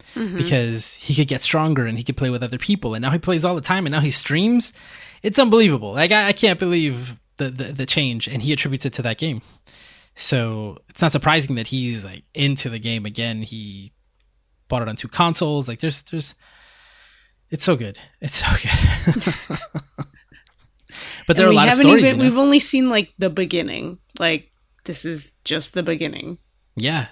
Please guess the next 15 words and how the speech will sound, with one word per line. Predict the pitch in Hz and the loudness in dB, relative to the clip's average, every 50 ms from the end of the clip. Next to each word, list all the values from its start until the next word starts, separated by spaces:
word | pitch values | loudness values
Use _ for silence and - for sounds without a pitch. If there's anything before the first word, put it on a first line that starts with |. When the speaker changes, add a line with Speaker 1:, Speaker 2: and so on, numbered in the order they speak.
| _ - | _ -8
Speaker 2:
yeah. | 120 127 135 120 113 113 - - | -6 -4 -4 -6 -6 -8 -2 2
We | 151 160 | 4 4
have | 180 180 165 | 4 4 4
eleven | 151 131 131 147 170 175 170 165 160 | 4 4 4 4 4 4 2 2 2
members | 147 143 147 147 139 127 | 2 2 2 2 2 2
in | 135 127 | 2 0
our | 123 120 | 0 -2
clan. | - - 143 135 139 131 127 | -2 -2 -2 -2 0 -2 -2
Technically, | - - 147 - - 139 - 143 120 | -2 -4 -4 -4 -4 -4 -4 -4 -4
three | - - 127 135 127 | -2 -2 -2 0 0
are | 113 107 | -2 -2
me, | 110 120 127 135 139 - - - _ | -2 -2 -4 -4 -6 -8 -20 -14 _
but | - 123 120 - _ _ _ _ _ _ | -4 -2 -2 -4 _ _ _ _ _ _
Speaker 1:
<laughs> | _ _ _ _ - | _ _ _ _ 2
Speaker 2:
I, | 247 226 - | 2 2 2